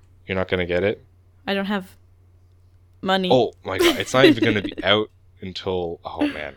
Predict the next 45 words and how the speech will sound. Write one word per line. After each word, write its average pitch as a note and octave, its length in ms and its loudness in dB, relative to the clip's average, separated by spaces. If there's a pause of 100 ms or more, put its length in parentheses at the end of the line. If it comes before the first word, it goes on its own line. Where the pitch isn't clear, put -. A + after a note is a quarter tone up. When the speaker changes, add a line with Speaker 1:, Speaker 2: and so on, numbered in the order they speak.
(120)
Speaker 1:
uh, D2 720 -12
Speaker 2:
How A3+ 200 -6
long? F#3 400 -4 (100)
Speaker 1:
they, A2 140 -4
they've, B2+ 100 -10
they, A2 340 -8
they, G#2 160 -6
they B2 200 0
pushed - 320 -2
it F#2 100 -8
back D2 220 -8
quite C#2 240 -16
a C2 40 -20
bit. D2 280 -14
I, F2+ 160 -4 (220)
I, - 20 -10 (1700)
E D#3+ 140 2
three C3 280 0
will G2 140 -2
tell F2+ 180 -2
you E2+ 100 -6
all D#2+ 160 -2
you D#2+ 60 -12
need D#2+ 120 -18
to - 80 -20
know, D#2+ 180 -10
because E2+ 220 -10
they're G2 80 -4
definitely A2 360 0
gonna F#2 180 -6
be E2+ 140 -16
doing D#2 440 -8 (140)
E F2+ 120 -18
three E2 240 -16
things D#2 400 -14
for D2 300 -14
it. D2 120 -18 (200)
Um, E2+ 220 -8
Speaker 2:
Yes. E3+ 840 -10 (120)
Speaker 1:
same A2 220 0
with, G#2 120 -6
like, G2+ 140 -4
Rainbow E2 200 -4
Six, - 480 -10
which - 340 -10